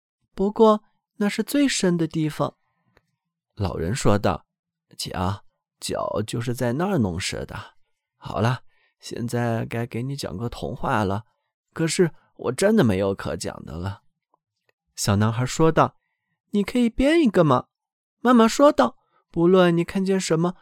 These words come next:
都能编成童话，不论你摸到什么，都可以讲个故事。”“是的，可是那样的童话和故事都不中听。”“呃，可不是，真的童话故事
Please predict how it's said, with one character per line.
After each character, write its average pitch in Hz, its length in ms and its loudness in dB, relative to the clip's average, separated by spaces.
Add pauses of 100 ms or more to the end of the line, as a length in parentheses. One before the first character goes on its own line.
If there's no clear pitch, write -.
(140)
都 262 160 4
能 269 160 4
编 202 160 4
成 185 180 -4
童 165 200 -6
话， 170 300 0 (340)
不 139 140 -4
论 143 200 -2
你 139 60 -2
摸 156 180 -2
到 160 140 -2
什 127 200 -2
么， 143 200 0 (200)
都 214 160 0
可 - 120 -2
以 233 40 2
讲 160 180 -2
个 190 120 0
故 262 240 2
事。 - 340 0 (1500)
”“是 107 380 -4
的， - 360 -14 (640)
可 165 180 -4
是 175 240 0 (260)
那 165 260 -2
样 143 140 -2
的 107 120 -8
童 135 280 -6
话 110 240 -4
和 113 180 -4
故 160 320 -2
事 110 440 -4
都 131 140 -4
不 156 240 -2
中 165 200 -4
听。 185 400 -6 (440)
”“呃， 143 140 -6
可 - 160 -8
不 - 160 -10
是， 107 280 -4 (440)
真 92 180 -4
的 92 140 -2
童 98 220 -6
话 113 160 -2
故 92 280 -4
事 101 280 -6